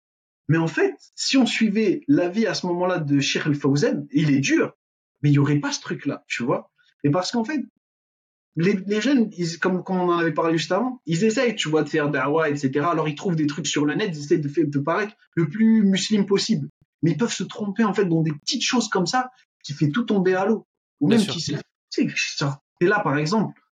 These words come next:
Speaker 1: tu vois un, un, un, un, un, tu, tu scrolles, par exemple, sur TikTok, tu vois un jeune qui poste un truc et tout, tu vois un gros jeune, « Oh là là là, ouais, là là là, subhanallah, qu'est-ce que tu nous fais ? »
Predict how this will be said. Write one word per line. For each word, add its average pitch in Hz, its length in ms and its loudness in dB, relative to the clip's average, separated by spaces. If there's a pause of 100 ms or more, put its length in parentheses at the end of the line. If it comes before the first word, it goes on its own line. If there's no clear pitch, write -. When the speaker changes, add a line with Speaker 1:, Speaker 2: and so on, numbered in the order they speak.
(100)
Speaker 1:
tu - 140 0
vois 147 200 4
un, 147 380 0
un, 143 160 0
un, 143 140 0
un, 143 240 0
un, 131 240 -6
tu, - 180 -10
tu - 120 -10
scrolles, 156 280 0
par 135 140 -2
exemple, 139 200 -2
sur 143 160 -12
TikTok, - 360 -8 (320)
tu - 120 -10
vois 160 140 2
un 147 80 2
jeune 156 160 -2
qui 143 160 -8
poste 147 280 0
un 131 60 0
truc 143 300 -6
et 135 40 4
tout, 214 220 -4 (320)
tu - 140 -2
vois 147 80 4
un 123 60 0
gros 147 160 0
jeune, « 147 240 0 (120)
Oh 135 300 -2
là 156 80 -2
là 147 120 2
là, 165 200 -2
ouais, 208 140 0
là 185 180 0
là 185 320 -4
là, 190 160 -14 (320)
subhanallah, 208 1300 0
qu'est-ce 226 340 -4
que - 40 -14
tu - 180 0
nous 226 120 4
fais ? » 214 320 2